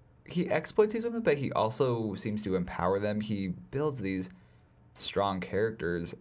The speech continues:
and doesn't, I mean, sex is a defining aspect, but he isn't only concerned with, like, "Oh, they're gonna show their boobs to everyone." Like, he also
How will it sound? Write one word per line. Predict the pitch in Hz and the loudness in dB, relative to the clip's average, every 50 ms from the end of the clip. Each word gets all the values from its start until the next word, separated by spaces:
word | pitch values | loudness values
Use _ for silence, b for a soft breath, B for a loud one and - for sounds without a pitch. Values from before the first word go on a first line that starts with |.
| - | -8
and | - 73 85 82 78 78 82 85 90 90 - - - - - - - - | -6 -4 -2 -2 -2 -2 -2 -2 -4 -4 -6 -8 -14 -20 -20 -20 -8 0
doesn't, | 92 113 110 113 110 101 90 - - - - - - - | 2 2 2 2 0 -2 -4 -6 -8 -14 -20 -20 -14 -6
I | - | -2
mean, | 123 123 123 | 0 0 4
sex | 120 117 117 117 - | 4 2 2 2 0
is | - 107 110 | -2 0 0
a | 135 | 0
defining | 139 147 143 147 147 156 151 135 | 0 2 2 2 0 0 -2 -2
aspect, | 85 139 156 - - - 156 - - | -2 -2 -2 -2 0 -2 -2 0 2
but | - 104 95 | 2 2 2
he | 90 - 104 - | 2 0 0 2
isn't | - 98 90 98 87 | 2 0 0 0 -2
only | - 87 98 90 92 | -2 -2 -2 0 -2
concerned | 90 92 98 87 87 - 76 80 87 | -2 -2 -4 -4 -2 0 0 0 0
with, | 78 78 - - | -2 -2 0 0
like, | 76 85 87 - | 0 2 2 2
"Oh, | 101 135 156 135 | 2 2 2 2
they're | 110 98 95 | 2 2 2
gonna | 90 104 107 113 107 107 107 104 | 2 0 0 2 2 0 0 0
show | - 117 110 120 | 0 2 2 2
their | 135 127 | 2 2
boobs | 127 143 170 156 117 | 2 0 0 2 2
to | 104 | 2
everyone." | 98 92 98 92 92 90 90 | 2 2 0 0 0 0 0
Like, | 90 95 90 | -2 -4 -4
he | - - | -4 -4
also | - 76 90 90 - - 78 76 90 - | -2 -2 -2 0 0 0 0 0 0 -2